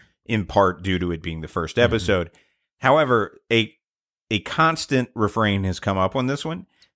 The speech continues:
Speaker 1: and it's a good point that many people have made, but I, I want to just put out there that I don't think it's a, a true loophole.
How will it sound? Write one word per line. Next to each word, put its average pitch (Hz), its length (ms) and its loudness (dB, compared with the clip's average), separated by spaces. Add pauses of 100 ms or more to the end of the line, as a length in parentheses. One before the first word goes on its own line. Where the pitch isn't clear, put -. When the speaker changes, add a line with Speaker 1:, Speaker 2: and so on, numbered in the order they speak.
(240)
Speaker 1:
and 117 100 4
it's 110 140 0
a 104 40 -4
good 135 300 2
point 107 360 0
that 95 80 -6
many 104 180 -2
people 98 260 -2
have 87 120 -4
made, 98 240 -2
but 98 120 2
I, 113 380 4
I 110 240 2
want 110 280 -2
to 104 140 -2
just 92 300 -6
put 120 180 0
out 113 240 4
there 104 140 0
that 92 120 0
I 92 120 2
don't 101 200 0
think 101 180 -4
it's - 180 -6
a, 90 240 -2
a 95 100 -6
true 107 320 -4
loophole. 98 480 -4